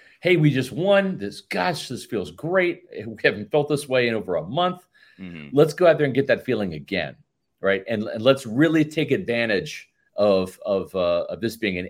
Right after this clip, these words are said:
Speaker 1: N F C opponent let's go out there and shock the world and, uh, and see what happens.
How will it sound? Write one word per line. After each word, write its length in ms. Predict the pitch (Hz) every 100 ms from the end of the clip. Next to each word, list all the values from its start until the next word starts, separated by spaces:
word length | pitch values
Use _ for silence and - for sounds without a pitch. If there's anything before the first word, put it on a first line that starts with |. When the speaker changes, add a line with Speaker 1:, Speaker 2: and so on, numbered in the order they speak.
| -
Speaker 1:
N 100 | 135
F 100 | 143
C 200 | - 139
opponent 460 | 139 110 101 101 - _ _ _
let's 140 | - -
go 140 | 131
out 140 | 139
there 120 | 143 139
and 80 |
shock 340 | 127 147 139 -
the 80 | 107
world 460 | 104 104 101 101 _ _ _ -
and, 440 | 98 95 95 90
uh, 220 | 90 90 -
and 140 | 98
see 180 | - 117
what 160 | 98
happens. 540 | 92 95 90 78 73